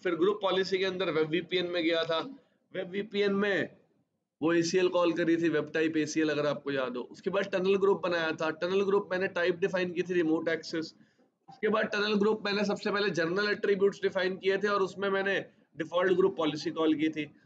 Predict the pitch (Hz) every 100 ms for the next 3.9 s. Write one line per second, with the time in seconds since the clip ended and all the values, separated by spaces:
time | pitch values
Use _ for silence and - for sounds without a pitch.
0 | _ - 170 208 214 214 208 202 208 202
1 | 202 208 202 202 208 165 127 180 175 160
2 | 180 208 202 196 196 190 196 - 185 180
3 | 185 185 185 190 175 170 175 170 175